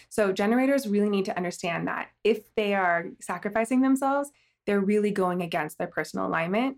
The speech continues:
But if they're doing what they love and allowing their body to show them what those things are, that's really where they are at their highest potential and expression. And then the third type is actually a hybrid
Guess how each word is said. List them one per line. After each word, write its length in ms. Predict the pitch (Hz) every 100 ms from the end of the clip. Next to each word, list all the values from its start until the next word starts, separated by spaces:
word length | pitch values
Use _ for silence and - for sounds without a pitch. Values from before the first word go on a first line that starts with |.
| _
But 160 | 202 -
if 240 | 226 247 262
they're 160 | 240
doing 320 | 214 208 202
what 160 | 185 175
they 160 | 175 175
love 380 | 185 185 175 -
and 100 | 175
allowing 360 | 180 175 180
their 100 | 190
body 260 | 180 180 175
to 80 | -
show 300 | - 233 220
them 160 | 185
what 160 | 185 -
those 160 | 180
things 240 | - 190 190
are, 400 | 240 - - - - - _ -
that's 320 | 208 208 -
really 240 | 196 190
where 180 | 175 175
they 180 | 180 -
are 200 | 170 165
at 160 | - 170
their 120 | 180
highest 440 | - 185 165 -
potential 440 | 190 - 190 - 95
and 120 | 180
expression. 760 | - - 85 - - - 208 - _ _ _ - _
And 160 | 220 226
then 240 | 220 220 -
the 80 |
third 400 | 220 - 254 339
type 380 | 269 202 180 190
is 140 | 214 208
actually 360 | 208 202 277 285
a 40 |
hybrid 600 | 277 190 180 202 - 202